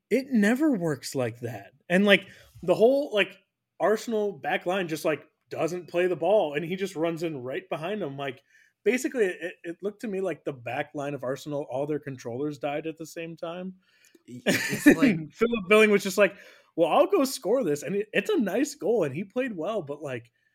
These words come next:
Speaker 1: man, it's such a bad first goal that, you know, like, to have that, to have that basically be nothing for the rest of the game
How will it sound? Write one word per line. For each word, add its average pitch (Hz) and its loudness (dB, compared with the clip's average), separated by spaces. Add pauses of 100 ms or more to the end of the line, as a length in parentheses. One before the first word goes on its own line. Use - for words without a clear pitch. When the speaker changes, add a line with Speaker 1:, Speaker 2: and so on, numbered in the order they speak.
(800)
Speaker 1:
man, 190 2 (1040)
it's - -4
such 226 0
a 196 6
bad 165 2
first 147 -2
goal 127 -4
that, 139 -12 (800)
you 160 -6
know, 107 -10 (180)
like, 135 -8
to 160 -6
have 170 -2
that, 156 -4 (260)
to 156 -4
have 185 2
that 185 2
basically 165 0
be 156 -2
nothing 147 -6
for 165 -8
the 160 -4
rest 160 -6
of 175 -4
the 165 -6
game 180 -10